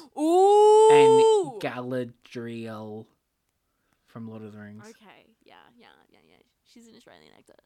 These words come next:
Speaker 1: actress.
Speaker 2: Oh.
Speaker 1: Okay, where's my quote? Where do you
Speaker 2: Your
Speaker 1: find
Speaker 2: quote should
Speaker 1: that?
Speaker 2: be up the very, very top near introduction.
Speaker 1: Oh, okay, so I've got from Thomas J Watson,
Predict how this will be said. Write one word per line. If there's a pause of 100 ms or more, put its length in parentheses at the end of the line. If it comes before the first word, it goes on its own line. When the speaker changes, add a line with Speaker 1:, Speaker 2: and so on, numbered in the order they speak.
(220)
Speaker 1:
actress. (540)
Speaker 2:
Oh. (240)
Speaker 1:
Okay,
where's
my (140)
quote?
Where
do
you
Speaker 2:
Your
Speaker 1:
find
Speaker 2:
quote
should
Speaker 1:
that?
Speaker 2:
be
up
the
very,
very
top
near
introduction. (1300)
Speaker 1:
Oh, (120)
okay,
so
I've
got
from (200)
Thomas
J
Watson,